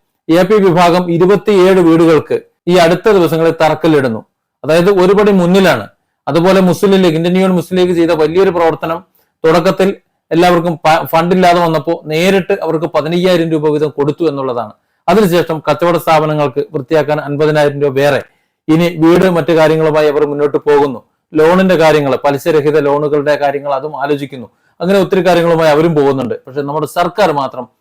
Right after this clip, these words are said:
എവിടെയും എത്തുന്നില്ല. പറയുന്നത് മുന്നൂറ് രൂപ വീതം ആളൊന്നൊക്കെ കൊടുക്കുന്നുണ്ട് എന്നാണ്. ഒരു വീട്ടിൽ രണ്ടു പേർക്ക്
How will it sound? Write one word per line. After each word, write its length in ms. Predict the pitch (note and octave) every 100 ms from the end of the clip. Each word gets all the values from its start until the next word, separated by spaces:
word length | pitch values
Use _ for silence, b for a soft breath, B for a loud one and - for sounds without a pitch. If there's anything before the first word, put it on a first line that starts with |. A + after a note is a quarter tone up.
| -
എവിടെയും 320 | D3+ D3+ D#3
എത്തുന്നില്ല. 540 | B2+ B2+ B2 G#2 G#2 _ _ _ D#3+
പറയുന്നത് 420 | E3+ G3 G3+ F#3+
മുന്നൂറ് 480 | F3 E3+ G3+ G3 F3
രൂപ 180 | E3
വീതം 340 | E3 D#3+ D#3+ D#3+
ആളൊന്നൊക്കെ 460 | D3 D3+ D#3+ D#3 D3+
കൊടുക്കുന്നുണ്ട് 480 | C#3+ C3+ D3 C#3+ C#3+
എന്നാണ്. 280 | C3+ A2+ - _ _ -
ഒരു 180 | F3+ G#3+
വീട്ടിൽ 460 | F3+ F3 F#3 G3 - _ D3+
രണ്ടു 340 | D#3+ F#3 A3+
പേർക്ക് 440 | F#3 D#3+ C3+ F3+